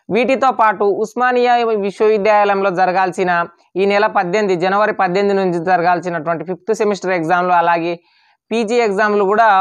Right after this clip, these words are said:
పూర్తిగా పోస్ట్ పోన్ అయినాయి. ఇది ఈ నెల పరిధిలో జరగాల్సిన ఎగ్జామ్లు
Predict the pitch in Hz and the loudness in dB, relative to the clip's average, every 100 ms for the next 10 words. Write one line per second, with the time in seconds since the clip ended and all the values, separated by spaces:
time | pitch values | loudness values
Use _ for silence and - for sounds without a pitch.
0 | 190 190 226 208 233 240 233 214 - 190 | 0 0 -2 0 -2 -2 -2 -6 -8 -4
1 | 180 170 190 269 - _ - 196 226 208 | -2 -2 -2 -4 -10 _ -6 -2 -2 -2
2 | 220 233 233 233 233 196 208 202 214 220 | -2 0 2 2 2 0 -2 -2 -2 0
3 | 208 202 208 190 202 190 175 180 202 202 | 0 0 0 -2 -4 -4 -2 0 0 2